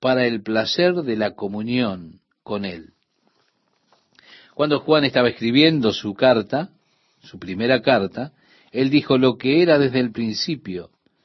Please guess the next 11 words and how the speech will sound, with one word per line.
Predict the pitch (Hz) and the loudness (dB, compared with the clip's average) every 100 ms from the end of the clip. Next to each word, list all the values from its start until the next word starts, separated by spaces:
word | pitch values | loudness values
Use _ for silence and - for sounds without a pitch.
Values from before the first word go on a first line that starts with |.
| _ _ _ _ | _ _ _ _
lo | 131 139 120 | 2 4 4
que | 135 160 | 2 4
hemos | 190 170 - - | 4 0 -6 -8
oído, | 127 139 143 113 | -2 2 2 2
lo | 110 101 | 0 0
que | 131 | 0
hemos | 135 117 | 0 0
visto | 160 165 131 104 | -4 -4 -4 -4
con | 104 | -4
nuestros | 123 123 95 - | -4 -6 -10 -6
ojos, | 143 - 87 82 | -6 -6 -14 -18